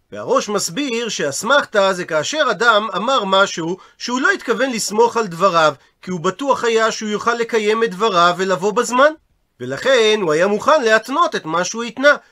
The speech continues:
אבל בעצם הוא לא כיוון להקנות מעולם, והדין שאסמכתא לא קניא.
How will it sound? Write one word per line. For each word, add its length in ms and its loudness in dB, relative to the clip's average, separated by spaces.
אבל 160 -8
בעצם 560 -2
הוא 100 -4
לא 180 2
כיוון 320 -2
להקנות 480 -2
מעולם, 480 4
והדין 420 -4
שאסמכתא 600 -2
לא 200 -4
קניא. 340 0